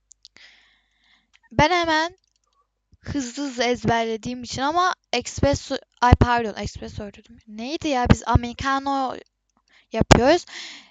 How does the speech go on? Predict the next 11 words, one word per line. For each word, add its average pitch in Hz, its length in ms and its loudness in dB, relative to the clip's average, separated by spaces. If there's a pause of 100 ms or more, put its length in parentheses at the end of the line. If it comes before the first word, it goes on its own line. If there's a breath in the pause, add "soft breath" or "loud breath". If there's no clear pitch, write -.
(140)
Ee, 214 220 -6
diğeri 247 300 -4
neydi? 277 260 -8
Karamel 269 720 0
mak-, 226 260 -10 (460)
neyse 247 300 -6
işte. 311 280 -2 (560 loud breath)
A, 320 80 10
şeyimizi 311 680 6
daha 330 160 6
yapamadık. 208 1080 -2